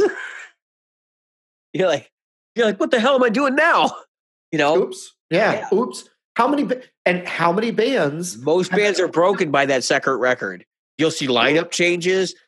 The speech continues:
Speaker 1: You'll see people, you'll see bands that completely implode, never get to record two. You'll see bands that get through record two, but they never sound the same. You'll
Speaker 2: I'm
Speaker 1: see,
Speaker 2: gonna
Speaker 1: I mean, like, it, it, record two is what makes a band, not
Speaker 2: I'm
Speaker 1: record
Speaker 2: gonna
Speaker 1: one.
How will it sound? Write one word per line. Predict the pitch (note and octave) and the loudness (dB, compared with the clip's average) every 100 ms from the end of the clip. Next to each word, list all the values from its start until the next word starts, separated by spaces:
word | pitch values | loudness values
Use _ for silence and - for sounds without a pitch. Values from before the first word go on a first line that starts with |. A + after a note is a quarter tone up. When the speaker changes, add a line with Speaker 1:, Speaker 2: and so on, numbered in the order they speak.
| _ C3 | _ -4
Speaker 1:
You'll | C#3 | -4
see | - | -4
people, | C3 D3 C3+ C#3+ | -4 -4 -2 -4
you'll | C#3 C#3 C3+ | -2 -4 -2
see | D3 C3+ B2+ - | -2 -4 -6 -4
bands | C3+ C#3 C3 | -2 -2 -2
that | C3+ | -6
completely | - A2 D#3 D#3+ E3+ D#3 D3 | -8 -8 -2 0 0 0 -2
implode, | B2+ D3 C#3+ C#3+ | -2 -2 -2 0
never | C3 A#2+ | -2 -2
get | B2+ C#3+ | -4 -4
to | C#3+ | -2
record | D#3+ E3 D#3+ | 0 0 -2
two. | - F3 F#3 F#3 _ _ _ | -2 0 0 -4 _ _ _
You'll | C#3 E3 | -2 -2
see | E3 F3+ | -2 -4
bands | D3+ D#3+ E3+ D#3+ | 0 0 0 0
that | C3+ A#2 | -4 -4
get | C#3 | -4
through | D#3+ D3+ | -2 -2
record | D3+ D3 B2+ | 0 -2 -4
two, | - C#3 E3 E3+ _ _ - | -2 -2 -2 -4 _ _ -4
but | B2 | -2
they | A#2+ | -2
never | G#2+ G2+ A2 B2 | 0 -2 0 0
sound | A2+ B2+ B2+ B2 | 0 0 0 -2
the | |
same. | A2+ A#2+ A2+ B2 C#3+ - _ _ - | -4 -2 0 -2 -4 -16 _ _ -4
You'll | C3 | -2
Speaker 2:
I'm | C#3 | -2
Speaker 1:
see, | - D#3 | -2 -2
Speaker 2:
gonna | D#3 - | -2 -4
Speaker 1:
I | C#3+ | -2
mean, | D3 C3 | -2 -2
like, | C#3 B2+ - B2 - | -4 -4 -8 -20 -12
it, | C#3+ D3 | -10 -8
it, | D3+ D#3+ - _ _ _ _ | -8 -8 -10 _ _ _ _
record | C3 G#3+ B3 G#3 | -2 0 0 -2
two | G#3+ C4 D#3+ | 0 0 0
is | D#3 | 0
what | E3+ D3+ | 0 0
makes | E3+ - | 0 0
a | |
band, | C3+ C#3+ E2 - _ _ _ _ | 0 0 -2 -12 _ _ _ _
not | F3+ B3 | 0 2
Speaker 2:
I'm | |
Speaker 1:
record | B3+ G#3+ | 4 2
Speaker 2:
gonna | G3+ | 2
Speaker 1:
one. | F#3 A2 | 0 -4